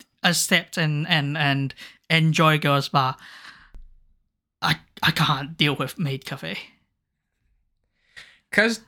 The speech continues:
Speaker 2: th-, they're, <laughs> they're, like, a little extreme. So, like, they're, they build their own character. That
Speaker 1: Yeah.
Speaker 2: way,
Speaker 1: It's,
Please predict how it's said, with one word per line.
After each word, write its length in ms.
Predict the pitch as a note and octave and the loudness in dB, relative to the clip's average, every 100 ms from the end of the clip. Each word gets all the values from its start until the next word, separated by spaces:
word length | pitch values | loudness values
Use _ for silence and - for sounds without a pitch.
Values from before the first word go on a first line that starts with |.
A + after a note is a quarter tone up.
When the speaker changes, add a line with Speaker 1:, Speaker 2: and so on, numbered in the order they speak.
| _ _ _ | _ _ _
Speaker 2:
th-, 120 | - C#3+ | -10 2
they're, 560 | D#3 F3 - - E4+ | 4 4 2 0 0
<laughs> 320 | - - - | -4 -8 -4
they're, 120 | - G#3 | 2 4
like, 160 | G#3+ | 6
a 40 | D#3+ | 4
little 240 | F3 C#3+ | 4 4
extreme. 560 | A#2 A2 - C#3 A#2+ G2 - | 2 0 0 2 2 0 -6
So, 140 | - E3 | 0 2
like, 240 | E3+ A#2 | 2 2
they're, 400 | C#3+ D#3+ D#3 A#2 - - _ _ _ _ _ _ _ _ | 2 4 2 0 -6 -20 _ _ _ _ _ _ _ _
they 440 | - C#3 C#3+ C3+ A#2+ _ - | 2 4 4 2 -2 _ 0
build 320 | C3+ C3+ B2 | 2 2 2
their 180 | A#2+ - A#2 | 2 4 4
own 300 | B2 A2 G2+ | 4 2 0
character. 640 | - A#2 G#2 - - A#2+ - _ _ _ _ _ _ _ _ _ _ _ _ - - - - - | 2 2 2 -4 -8 -10 -14 _ _ _ _ _ _ _ _ _ _ _ _ -14 -8 -4 -2 2
That 180 | C#3 D#3 | 2 4
Speaker 1:
Yeah. 100 | C#3 | 4
Speaker 2:
way, 380 | A#2 G#2+ D3+ - _ _ | 6 4 0 -8 _ _
Speaker 1:
It's, 200 | - G3 | -2 0